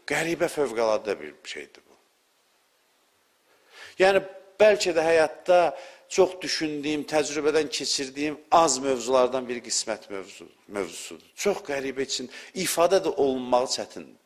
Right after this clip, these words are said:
Allahla öz aramda sirdir mənim. Doğrudan da, məsələn, bilmirsən, e, durub iki rükət indi namaz qılacaqsan, indi bax, indi deyirsən, durub iki rükət namaz, onu bilmirsən, qılacaqsan ya yox. Doğrudan da bilmirsən. Qismət,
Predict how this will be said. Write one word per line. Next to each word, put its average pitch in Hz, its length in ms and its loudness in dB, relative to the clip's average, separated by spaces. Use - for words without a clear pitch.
Allahla 143 400 2
öz 127 180 2
aramda 104 360 2
sirdir 80 400 -4
mənim. 73 280 -8
Doğrudan 156 420 2
da, 156 80 -2
məsələn, 147 320 -6
bilmirsən, 135 400 -6
e, 151 80 -6
durub 151 240 -10
iki - 260 -8
rükət 117 320 -10
indi 95 220 -10
namaz 110 320 -4
qılacaqsan, 95 640 -4
indi 98 300 -6
bax, 131 120 -2
indi 151 140 -8
deyirsən, 139 260 -8
durub 151 200 -10
iki - 160 -8
rükət 127 260 -8
namaz, 104 220 -12
onu 170 220 -6
bilmirsən, 98 400 -8
qılacaqsan 123 640 -8
ya 90 100 -12
yox. - 220 -16
Doğrudan 135 320 2
da 90 80 -6
bilmirsən. - 420 -14
Qismət, 147 480 0